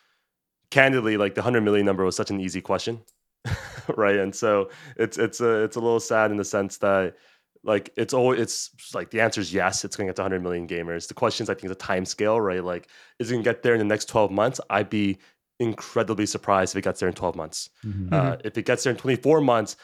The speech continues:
Speaker 1: I'd honestly still be pretty shocked it gets there in twenty-four months, right? But
Speaker 3: Okay.
Speaker 1: if you give me, like, a five, ten-year time span, yeah, I mean, like, I think it's a no-brainer. Like, uh, I think the better example than League of Legends probably would be Steam,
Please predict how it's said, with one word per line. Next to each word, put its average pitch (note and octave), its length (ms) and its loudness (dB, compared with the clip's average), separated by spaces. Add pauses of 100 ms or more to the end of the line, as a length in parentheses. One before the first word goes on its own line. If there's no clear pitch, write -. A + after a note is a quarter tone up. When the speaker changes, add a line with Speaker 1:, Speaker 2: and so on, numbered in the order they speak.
(160)
Speaker 1:
I'd A#2+ 140 4
honestly B2+ 480 4
still A#2 300 2
be A2 120 0
pretty G#2+ 220 -4
shocked G2 380 2
it G#2+ 60 -6
gets G#2 180 -2
there G2+ 80 0
in F#2+ 60 -2
twenty-four A#2+ 400 2
months, - 420 -6
right? F#2 200 -2
But G#2 180 0
Speaker 3:
Okay. F3 160 0 (120)
Speaker 1:
if G2+ 100 -8
you B2 60 -6
give C#3 160 0
me, C#3+ 140 2
like, A2 120 0
a A2 60 0
five, G#2+ 400 2
ten-year A2 360 0
time G#2+ 280 2
span, F#2 320 -2
yeah, E2 140 -2
I D#2+ 80 -4
mean, E2+ 180 -4
like, D#2+ 300 -8
I G2 80 -2
think F#2+ 200 -4
it's - 160 -6
a F#2 80 -2
no-brainer. F2+ 640 -2 (280)
Like, F#2+ 200 -6 (180)
uh, G2 280 2
I A#2+ 60 4
think D3+ 120 2
the C3 200 2
better A#2 180 4
example G2 840 2
than F#2+ 580 -2
League G2+ 160 -2
of G#2+ 80 -2
Legends D3+ 360 2
probably G#2 300 2
would G2+ 100 0
be F#2 100 -8
Steam, A2 480 -4